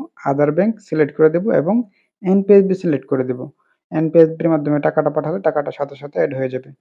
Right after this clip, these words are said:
তো উপরের দিক থেকে আমরা অ্যাকাউন্ট সিলেক্ট করে দেব এবং এখান থেকে আমরা ব্যাংকটা খুঁজে বের করে নেব। তো পূবালী ব্যাংক আমরা সিলেক্ট করে দিলাম।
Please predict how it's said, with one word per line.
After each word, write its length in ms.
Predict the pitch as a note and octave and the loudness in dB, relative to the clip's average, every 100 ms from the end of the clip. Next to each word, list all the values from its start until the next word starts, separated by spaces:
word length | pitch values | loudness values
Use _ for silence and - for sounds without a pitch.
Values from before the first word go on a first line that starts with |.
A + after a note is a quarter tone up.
| _ _ _ _ | _ _ _ _
তো 100 | E3 | 0
উপরের 300 | E3 E3+ D#3 | 2 2 0
দিক 120 | D3 D3+ | -4 -6
থেকে 260 | E3+ A3 | -4 -2
আমরা 320 | - C#3+ C#3 C#3 | 0 0 2 2
অ্যাকাউন্ট 420 | C#3+ C#3+ C#3 C#3 | 0 -2 -4 -4
সিলেক্ট 240 | D3 C#3+ | -4 -6
করে 160 | - D3+ | 0 0
দেব 180 | D#3 F3 B3 A#3+ _ _ _ _ _ | 0 -2 -4 -4 _ _ _ _ _
এবং 400 | D3+ C3 C#3 C#3 | -6 0 0 0
এখান 220 | C3+ C#3+ | 0 -2
থেকে 240 | C#3+ D3+ G#3+ | -2 -4 -2
আমরা 280 | D#3 C#3 F#3+ A3+ | -2 0 0 -2
ব্যাংকটা 640 | E3 D3 C#3 C3+ C3 - G#2+ | -6 -4 -2 -2 -4 -6 -6
খুঁজে 300 | - D3 D#3 | -6 -4 0
বের 220 | C#3 C3+ | 0 -2
করে 160 | C3+ B2 | -4 -4
নেব। 280 | A#2+ C3 C#3 _ _ _ _ _ _ _ | -6 -12 -18 _ _ _ _ _ _ _
তো 280 | C#3 C3+ C3 | -2 -2 -2
পূবালী 260 | D3 D3+ D3 | -2 2 2
ব্যাংক 240 | C#3+ C3+ | 2 0
আমরা 260 | C#3 C#3 C3+ | 0 0 -2
সিলেক্ট 340 | - C#3+ C3+ | 0 -2 0
করে 180 | C#3+ C#3 | 0 2
দিলাম। 240 | D#3 G3 | 2 2